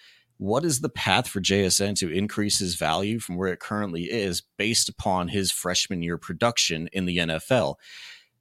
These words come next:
If he's the wide receiver three on his team, he's definitely going to go down from where he's currently being taken as, like, a top sixteen wide receiver in Dynasty currently.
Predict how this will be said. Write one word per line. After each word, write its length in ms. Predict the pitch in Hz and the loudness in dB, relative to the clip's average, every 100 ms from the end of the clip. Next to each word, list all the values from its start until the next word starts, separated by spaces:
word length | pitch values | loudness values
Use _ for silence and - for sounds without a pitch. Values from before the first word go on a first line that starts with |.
| _ | _
If 120 | 110 135 | -2 2
he's 160 | 131 | 2
the 80 | 147 | 4
wide 220 | 123 160 | 2 0
receiver 320 | 120 - 120 | 2 2 2
three 240 | 101 147 139 | 0 0 0
on 80 | 82 | 0
his 160 | - | -2
team, 300 | - 151 85 | 0 0 0
he's 200 | 90 104 | 0 -2
definitely 380 | - 110 - 120 | 0 -2 0 2
going 280 | 107 120 101 | 2 4 2
to 40 | |
go 160 | 104 101 | 4 2
down 320 | 90 110 98 | 2 0 0
from 160 | - 98 | -4 -2
where 140 | 95 | -2
he's 240 | 95 87 | -2 -4
currently 360 | - 131 120 104 | 0 -2 0 -4
being 300 | 90 95 82 | -2 -2 -2
taken 380 | - 160 143 82 | -2 -2 0 -2
as, 160 | 85 | -2
like, 140 | 95 90 | -2 -4
a 40 | |
top 300 | - 95 - | -4 -2 0
sixteen 600 | - - - - 117 98 - | 0 0 -2 -2 -2 -2 -2
wide 160 | 85 | -2
receiver 500 | 73 - 139 117 82 | 0 2 2 2 0
in 80 | 85 | 0
Dynasty 540 | 80 117 92 80 85 | 2 2 2 0 -2
currently. 500 | 73 80 73 _ 64 | -6 -10 -12 _ -20